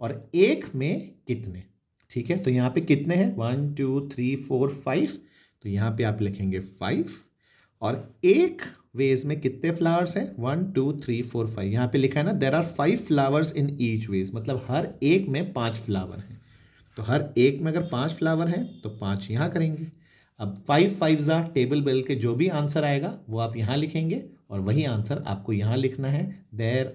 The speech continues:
are a number of flowers altogether। यहाँ पे टोटल फ्लावर्स आपके आ जाएंगे। ओके, अब नेक्स्ट क्वेश्चन करते हैं। There are eight baskets। यहाँ पे एट बास्केट्स हैं, बिल्कुल हैं, वन,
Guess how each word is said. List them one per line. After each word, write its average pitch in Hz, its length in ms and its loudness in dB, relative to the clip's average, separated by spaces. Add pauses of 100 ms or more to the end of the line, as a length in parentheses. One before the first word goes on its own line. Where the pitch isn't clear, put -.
(100)
are 98 260 -2 (400)
a 113 100 -4
number 107 360 0
of 98 160 -6
flowers 110 480 -2 (300)
altogether। 90 640 -12
यहाँ 95 160 -8
पे 131 80 -4
टोटल 131 340 0
फ्लावर्स 107 380 -6
आपके 110 220 -4
आ 95 180 -4
जाएंगे। - 420 -16 (760)
ओके, 98 340 -4 (580)
अब 104 180 0
नेक्स्ट 147 200 4
क्वेश्चन 156 280 2
करते 147 280 0
हैं। 147 180 4 (200)
There 165 220 4 (100)
are 139 180 2 (160)
eight 147 280 6
baskets। 160 580 0
यहाँ 120 200 -4
पे 139 180 -2
एट 127 220 0
बास्केट्स 139 520 -4
हैं, 160 140 -4
बिल्कुल 107 300 -2
हैं, 147 120 2
वन, 117 300 0